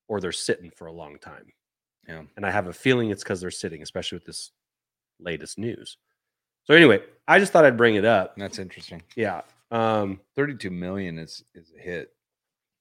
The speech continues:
Speaker 1: Yeah.
Speaker 2: I mean, you're talking about a toy manufacturer, and toys aren't as dominant as they used to be when the real toy is digital now, you know?
Speaker 1: Yeah.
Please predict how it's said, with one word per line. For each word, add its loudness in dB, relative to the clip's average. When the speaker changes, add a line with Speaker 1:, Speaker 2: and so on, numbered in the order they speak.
Speaker 1:
Yeah. -8
Speaker 2:
I -20
mean, -16
you're -10
talking -2
about -6
a -12
toy -8
manufacturer, -10
and -14
toys -8
aren't -12
as -10
dominant -4
as -14
they -10
used -10
to -14
be -8
when -12
the -14
real -6
toy -6
is -8
digital -6
now, -12
you -12
know? -12
Speaker 1:
Yeah. -12